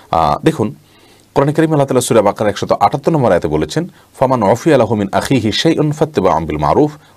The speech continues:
ওয়া আদাউন ইলাইহি বিইহসান।" কেউ যদি, আহ, তার ভাইকে আপনার, আহ, ছাড় দেন, ক্ষমা করে দেন, তাহলে সেক্ষেত্রে সেটা অবশ্যই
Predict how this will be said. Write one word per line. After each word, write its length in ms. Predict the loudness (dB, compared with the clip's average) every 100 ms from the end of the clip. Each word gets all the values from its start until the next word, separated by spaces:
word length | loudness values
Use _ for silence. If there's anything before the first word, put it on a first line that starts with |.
| 0
ওয়া 120 | 2
আদাউন 180 | 2 -2
ইলাইহি 180 | -4 -8
বিইহসান।" 460 | -10 -4 -2 -2
কেউ 240 | -4 -6 -4
যদি, 280 | -2 -2 -4 -14 -20 _
আহ, 300 | -4 -2 -2 -2
তার 100 | -4
ভাইকে 520 | -4 -6 -2 -2 -2 -8 _ _ _
আপনার, 440 | -6 -4 -4 -4 -8 _
আহ, 340 | -4 -4 -4 -6
ছাড় 260 | -4 -2 -2
দেন, 200 | -8 -10 -14 _ _ _
ক্ষমা 260 | -6 -2 -2
করে 220 | 0 -2
দেন, 200 | -4 -10 -4
তাহলে 220 | -2 -2 -2
সেক্ষেত্রে 440 | -2 -2 -2 -4 -4 -20 -20 -20 -2
সেটা 640 | -2 2 0 0 -2 -4 _ _
অবশ্যই 560 | -6 -6 -6 -2 0